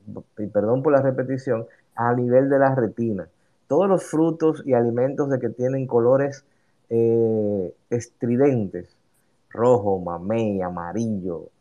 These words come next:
verde, todos esos frutos y alimentos van a llevar, eh, nutrición a re-, a la retina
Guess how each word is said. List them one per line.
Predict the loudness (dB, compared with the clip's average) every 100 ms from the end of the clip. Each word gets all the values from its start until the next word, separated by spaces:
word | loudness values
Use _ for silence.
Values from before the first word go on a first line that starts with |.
| _ _ _ _ -12
verde, | -2 0 0 -2 -6 -10 _ _ _ _ _
todos | 2 4 6
esos | 4 4 0
frutos | 0 -2 -2 -6 -8
y | -4
alimentos | -2 0 0 0 -2 -8 -14 _ _ _
van | 0 2 2
a |
llevar, | 0 2 2 2 2 0 -4 _ _ -4
eh, | 0 2 0 -2
nutrición | -2 -2 -2 -4 -2 0 2
a | 0 0
re-, | -2 -2
a | 0
la | 0
retina | 0 -4 -4 -4 -4